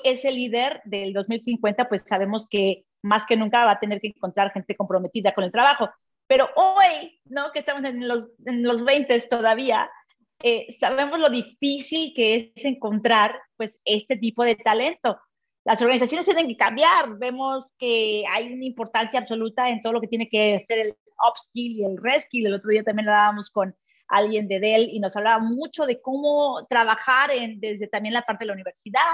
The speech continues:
desde la educación, pero también en el mismo trabajo. ¿Cómo, cómo van a ser estas grandes corporativas de hoy? ¿No? ¿Cómo, cómo van a poder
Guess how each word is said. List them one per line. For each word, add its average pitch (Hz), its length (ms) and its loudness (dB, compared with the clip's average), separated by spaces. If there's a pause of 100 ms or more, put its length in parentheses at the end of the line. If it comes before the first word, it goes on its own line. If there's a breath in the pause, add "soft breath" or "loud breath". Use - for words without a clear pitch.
(180)
desde 240 300 4
la 226 80 2
educación, 277 600 -2
pero 247 140 0
también 269 320 2 (320 soft breath)
en 262 120 2
el 254 100 4
mismo 277 260 -2
trabajo. 320 320 0
¿Cómo, - 220 -4
cómo 403 240 -4
van 381 120 2
a 339 60 0
ser 277 220 0
estas 285 320 -4
grandes 190 280 -6
corporativas 180 680 -4
de 170 100 -4
hoy? 170 200 -2 (440 soft breath)
¿No? 214 220 2
¿Cómo, 285 260 0
cómo 330 240 4
van 302 240 4
a 302 140 0
poder 247 560 2